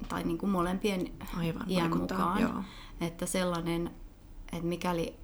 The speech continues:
Speaker 1: ö, ei olisi naimisissa, niin silloin varmaan kannattaisi, jos olisi itse se nuorempi, niin kannattaisi sitten tehdä niin, että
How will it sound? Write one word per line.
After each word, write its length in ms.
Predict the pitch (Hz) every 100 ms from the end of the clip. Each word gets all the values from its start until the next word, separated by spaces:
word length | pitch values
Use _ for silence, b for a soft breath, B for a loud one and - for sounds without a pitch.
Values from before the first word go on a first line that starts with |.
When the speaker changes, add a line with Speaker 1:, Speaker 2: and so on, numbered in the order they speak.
| - -
Speaker 1:
ö, 40 | 180 170 170 175 180 262 - - -
ei 240 | 214 202
olisi 360 | 175 165 170 165
naimisissa, 840 | 180 180 185 220 226 240 - 254 - - - - - B B B B B -
niin 300 | 175 170 -
silloin 520 | 170 170 160 160 - - - - - - 175
varmaan 640 | 170 175 175 180 190 - - - - -
kannattaisi, 800 | - 165 170 175 - 175 - -
jos 180 | - 160
olisi 320 | 156 - -
itse 220 | - -
se 160 | - 185
nuorempi, 680 | 180 185 196 208 202 226 - - -
niin 180 | - 185
kannattaisi 640 | - 196 - - 202 -
sitten 640 | 196 - - - 226 233 226
tehdä 320 | - 185 220
niin, 360 | 240 254 262 254
että 340 | 254 - 254